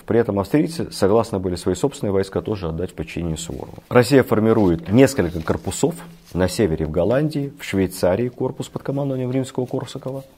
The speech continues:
и в Италии небольшой двадцатитысячный корпус под командованием Суворова.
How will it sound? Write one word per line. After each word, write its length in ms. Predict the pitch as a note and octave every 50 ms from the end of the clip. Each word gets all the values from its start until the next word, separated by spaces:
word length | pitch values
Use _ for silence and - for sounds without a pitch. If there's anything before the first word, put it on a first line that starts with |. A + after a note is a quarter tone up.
| _ - -
и 120 | F3 F#3+
в 120 | F3 F#3
Италии 560 | F#3+ F3 F3 - F#2 D2+ B1 A1 A1 - - - - _ - - - - - - - - - _ _ _ _ _
небольшой 540 | - A2 A#2 G#2 A#2+ A#2 G#2+ - - F#3+ E3+
двадцатитысячный 1080 | A#2+ G#2 G2 G#2 - - B2+ A2+ - C3+ B2+ - - G#2 - - - - - - F2
корпус 380 | - - F3 - - - - -
под 260 | - - E3 E3+ E3
командованием 600 | E3 B2 A2 A2 B2 B2 A#2+ A#2 G#2+ G#2+ G#2+ G#2
Суворова. 540 | G2 - - F#2 D#2 B1 C2 C2 - - -